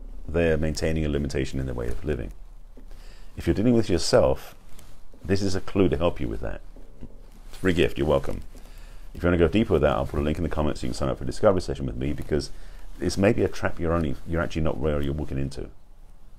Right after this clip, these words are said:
The language you use is that powerful. Part of that also, and part of this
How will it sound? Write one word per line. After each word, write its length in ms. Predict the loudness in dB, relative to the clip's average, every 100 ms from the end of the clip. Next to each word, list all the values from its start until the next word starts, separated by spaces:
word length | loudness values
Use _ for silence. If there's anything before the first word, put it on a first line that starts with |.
| -16 -16 -8
The 100 | -2
language 320 | 0 2 0
you 60 | 2
use 260 | 2 2
is 120 | 0 -4
that 200 | -4 -4
powerful. 540 | -4 -4 -6 -10 -14 -14 -16 -18 -18 -18 -18 -18 -18 -18 -18 -18 -18 -14 -12 -12 -14 -14 -6 -4 -4 -8 -14 -12 -10 -2
Part 240 | 6 6
of 40 | 6
that 120 | 4
also, 460 | 2 2 2 -2 -4 -4
and 80 |
part 160 | 2 4
of 60 | 4
this 280 | 0 -2